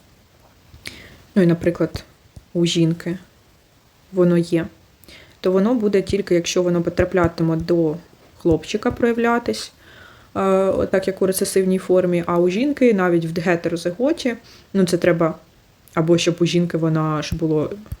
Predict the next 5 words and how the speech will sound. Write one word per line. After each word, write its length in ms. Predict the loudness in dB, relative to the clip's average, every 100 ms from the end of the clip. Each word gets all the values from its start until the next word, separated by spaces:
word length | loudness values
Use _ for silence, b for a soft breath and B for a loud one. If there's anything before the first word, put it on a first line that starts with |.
| _ -4
дуже-дуже, 760 | 2 2 2 0 0 0 -4 -6 -20 _ -16 _ _ _ _ _ _ _ -20 -20 _ -20 _ _ _ _ _ _ -20 -4
е, 180 | 2 4
рідкісно, 600 | 4 0 -6 -4 0 0 -2 -12 _ B B B B -10
щоб 220 | 0 2
жінці 640 | 2 2 0 0 2 0